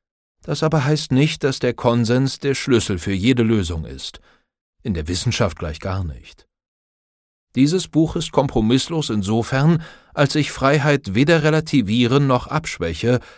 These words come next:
sondern als das Zentrum setze, um das alles kreist. Ich suche durchaus nach Kompromissen, aber nicht um jeden Preis.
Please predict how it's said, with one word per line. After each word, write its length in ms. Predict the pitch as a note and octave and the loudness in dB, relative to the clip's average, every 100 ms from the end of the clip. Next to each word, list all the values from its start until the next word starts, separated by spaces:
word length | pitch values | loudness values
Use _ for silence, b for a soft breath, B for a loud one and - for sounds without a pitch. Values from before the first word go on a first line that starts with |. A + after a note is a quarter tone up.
| B B | B B
sondern 580 | A#2+ C3+ C#3+ C#3+ C#3 C3+ - | 2 4 4 4 2 0 -2
als 300 | D3 C#3+ - | -2 -2 -2
das 260 | B2+ - | -2 -2
Zentrum 500 | - - D3+ - G2+ | -6 -4 -2 -2 -2
setze, 440 | F#2 G2+ - - G#2+ | -2 -2 -2 -2 -2
um 140 | G2 | -2
das 180 | G2 - | -4 -4
alles 320 | A2 G2+ - | -4 -4 -6
kreist. 520 | - D2+ B1 - - b b _ _ _ _ _ _ _ _ - | -8 -10 -10 -14 -14 b b _ _ _ _ _ _ _ _ -8
Ich 160 | A#2 | -6
suche 320 | - F#2+ G#2+ | -4 -4 -2
durchaus 480 | G#2+ A2+ - D3+ A#2+ | -2 -2 0 -2 0
nach 160 | F#2 E2 | -4 -6
Kompromissen, 840 | - G2 A#2 C3 C#3+ - A#2+ D#2+ B B _ _ _ _ | -6 -4 0 2 2 2 0 0 B B _ _ _ _
aber 180 | B2+ B2+ | -2 0
nicht 240 | F2+ F2+ | 0 -2
um 80 | E2 | -4
jeden 300 | F2+ E2+ C#2+ | -4 -4 -6
Preis. 600 | - G2+ D2+ - - | -4 -4 -4 -10 -14